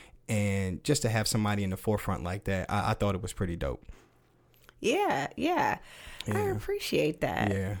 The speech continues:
Speaker 1: yeah. So, my beautiful queen, how are you feeling tonight?
Speaker 2: You know, and it was great 'cause you brought that up to me, and it brought me back to a Facebook post that I saw a few days ago.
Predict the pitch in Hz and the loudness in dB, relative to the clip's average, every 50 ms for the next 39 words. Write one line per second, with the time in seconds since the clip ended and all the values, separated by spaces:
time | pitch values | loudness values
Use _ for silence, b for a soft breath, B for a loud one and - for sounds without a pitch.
0 | - - 104 101 95 101 101 - - 135 120 92 - B B B B B B 107 | -4 -2 0 0 0 0 0 4 4 4 4 4 0 B B B B B B -2
1 | 104 101 113 110 104 101 - 110 - - 113 104 92 87 90 101 - - _ _ | 0 2 4 2 2 2 -2 -2 0 2 2 2 2 -2 -4 -8 -10 -18 _ _
2 | _ _ _ _ - - - 165 139 139 139 139 156 185 226 - - - 98 90 | _ _ _ _ -12 -4 -2 0 0 2 0 0 0 -2 -4 -4 -2 -2 0 0
3 | 92 92 95 - - 90 80 67 57 - - b b b b b b b b 262 | 0 -2 -4 -4 -6 -6 -6 -6 -8 -10 -12 b b b b b b b b 2
4 | 330 - 480 466 466 466 453 453 - - 330 370 415 427 427 403 - - - 330 | 4 6 6 6 8 8 8 6 6 4 4 4 4 2 2 2 2 2 2 2
5 | 339 359 330 - - - 190 175 - 202 175 - 247 262 262 262 - 214 196 190 | 4 4 2 2 0 -2 -2 0 0 -2 2 2 4 4 4 2 2 2 4 4
6 | 185 185 180 - - - 170 170 165 165 160 165 165 160 156 - 156 160 160 156 | 4 2 2 2 0 0 2 4 4 4 4 2 2 0 0 0 2 2 4 4
7 | 156 156 156 156 151 - 170 165 - 175 180 165 143 170 170 175 170 - - - | 4 2 2 0 2 4 4 6 6 6 4 4 4 2 2 0 0 2 2 2
8 | - 180 160 156 - - 156 160 - - 214 285 339 349 - - - 135 - - | 2 2 2 2 2 2 2 0 0 2 4 4 4 4 0 -2 -2 -4 -2 0
9 | - - 113 120 127 - - 143 131 135 135 135 135 - - - 143 139 135 139 | 0 2 2 2 0 0 0 2 2 2 2 2 2 0 0 0 0 0 0 -2
10 | 143 - - - 147 143 143 131 131 147 139 - - - - - - - - | -4 -8 -6 -4 -2 0 0 0 0 -2 -4 -6 -6 -4 -4 -2 -2 -2 -4